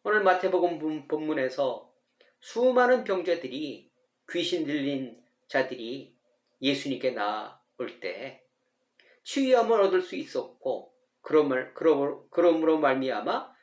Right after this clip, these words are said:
새로운 삶, 온전한 삶을 살아갈 수 있었던 것입니다. 베데스다 연못가에 삼십팔 년 된 병자도 예수님을 만났고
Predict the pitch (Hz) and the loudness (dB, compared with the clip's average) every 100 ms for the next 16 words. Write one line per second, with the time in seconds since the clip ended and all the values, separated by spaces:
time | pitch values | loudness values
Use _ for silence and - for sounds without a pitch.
0 | _ - 285 349 302 247 - - - _ | _ -2 0 0 -2 -4 -8 -12 -16 _
1 | _ _ - 147 151 151 143 127 120 113 | _ _ -2 0 2 0 0 -2 -6 -8
2 | 117 107 - _ - 190 156 113 - - | -8 -10 -14 _ -8 -2 -2 -2 -6 -16
3 | 101 95 _ _ - 127 - 110 107 - | -16 -18 _ _ -10 -8 -8 -12 -12 -16
4 | - - - - - _ _ _ _ _ | -18 -20 -20 -20 -20 _ _ _ _ _
5 | _ _ _ _ _ _ _ _ - 113 | _ _ _ _ _ _ _ _ -6 0
6 | 143 139 - 143 131 127 127 120 - - | 0 -2 2 2 2 2 0 0 -4 -8
7 | 113 113 185 175 220 220 - - - 196 | -4 -2 -2 -4 -8 -10 -10 -12 -8 -2
8 | 170 139 139 135 - 113 107 92 - - | -2 -2 -6 -6 -8 -10 -10 -12 -6 -2
9 | 233 - - _ _ _ _ _ _ _ | 0 -2 -12 _ _ _ _ _ _ _
10 | 123 156 151 156 135 175 214 151 120 104 | 2 2 2 -2 -4 -4 -4 -6 -8 -10
11 | - 170 226 - _ | -10 -6 -6 -8 _